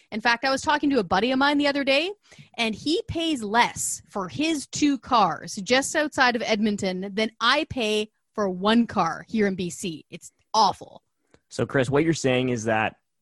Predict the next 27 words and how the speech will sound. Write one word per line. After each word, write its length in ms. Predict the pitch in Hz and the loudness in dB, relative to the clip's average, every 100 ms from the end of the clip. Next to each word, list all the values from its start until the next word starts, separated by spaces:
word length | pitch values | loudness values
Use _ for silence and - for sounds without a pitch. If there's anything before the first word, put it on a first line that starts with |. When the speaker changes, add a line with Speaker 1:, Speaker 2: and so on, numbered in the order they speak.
| _ - | _ -12
Speaker 2:
because 400 | 110 - 175 175 | -10 -4 -2 0
a 40 | |
major 380 | 127 120 127 123 | 0 0 0 -2
party 440 | - 110 110 120 107 | -2 0 0 0 -4
is 180 | 107 | -8
promising 760 | - - 107 107 117 113 110 107 | -10 -6 -2 0 -2 -4 -6 -4
more 240 | 104 123 | 0 0
competition 720 | - 113 110 - 101 - 101 | 0 -2 -2 -6 -8 -6 -8
for 120 | - | -8
car 280 | 98 101 101 | -6 -2 -2
insurance, 400 | - 143 156 - - | -2 -2 -4 -6 -6
that's 420 | 107 120 - - _ _ _ - | -4 -4 -6 -12 _ _ _ -20
kind 340 | - 247 269 | -8 -4 -2
of 60 | 233 | 0
a 60 | 147 | 0
big 260 | 143 127 | 0 0
deal 240 | 110 101 85 | -2 -2 -4
out 180 | - | -8
there. 240 | - - - _ _ - | -10 -12 -14 _ _ -8
Speaker 1:
It 120 | 330 | 0
is 120 | 539 | 0
a 60 | 440 | 0
huge 380 | - 269 233 202 | 0 -2 -2 -6
deal. 380 | 202 170 165 - | -10 -12 -14 -8
And 160 | 247 247 | -6 -4
just 220 | 403 - | -4 -6
speaking, 640 | - 339 349 311 294 277 | -4 -2 0 0 -2 -4